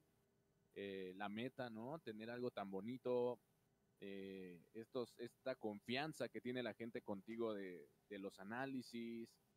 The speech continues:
Es muy, muy excitante, ¿sabes? Es muy, muy divertido también. Eh, la gente en la comunidad que estamos creando en el grupo de WhatsApp, que también, eh, está en la descripción,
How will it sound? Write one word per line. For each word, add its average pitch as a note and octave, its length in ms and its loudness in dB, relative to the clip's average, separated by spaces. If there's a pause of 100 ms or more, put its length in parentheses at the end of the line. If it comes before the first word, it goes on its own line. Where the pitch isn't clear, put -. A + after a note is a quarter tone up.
(320)
Es B2 160 -2
muy, D#3 320 2
muy C3+ 800 0
excitante, G#2 640 -4
¿sabes? A#2 520 -2
Es A#2 240 -6
muy, C3+ 360 0
muy B2+ 200 -6
divertido A#2 560 0
también. A2 500 -6 (400)
Eh, F#2+ 500 -4
la G2+ 120 -2
gente B2 560 0
en G#2+ 100 -4
la G#2 140 -2
comunidad G2+ 520 -4
que A#2+ 100 -8
estamos A#2 300 -4
creando A2+ 280 -2
en A2 100 -2
el G2+ 100 -6
grupo A2 300 4
de G2 80 2
WhatsApp, A2+ 440 2
que G#2+ 80 -12
también, G2+ 520 -8
eh, F#2+ 140 -8
está G#2+ 200 -2
en G#2+ 60 0
la A2 80 2
descripción, B2 600 0